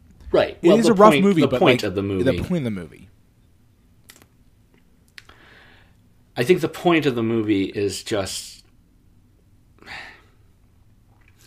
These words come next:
Speaker 1: every narrative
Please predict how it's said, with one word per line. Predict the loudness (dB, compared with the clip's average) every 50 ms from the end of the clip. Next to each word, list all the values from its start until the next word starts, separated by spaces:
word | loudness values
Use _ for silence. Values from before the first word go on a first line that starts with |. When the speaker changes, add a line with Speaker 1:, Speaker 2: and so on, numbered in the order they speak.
| -20 -20 -20 _ _ _ _ _ _ _ _ _ _ _ _ _ _ _ _ _ _ _ _ _ _ _ _ _ _ _ _ -2
Speaker 1:
every | -2 0 2 0 0
narrative | 2 0 0 0 2 2 2 2 0 0 -2 -4 -6 -8 -14 -20 -20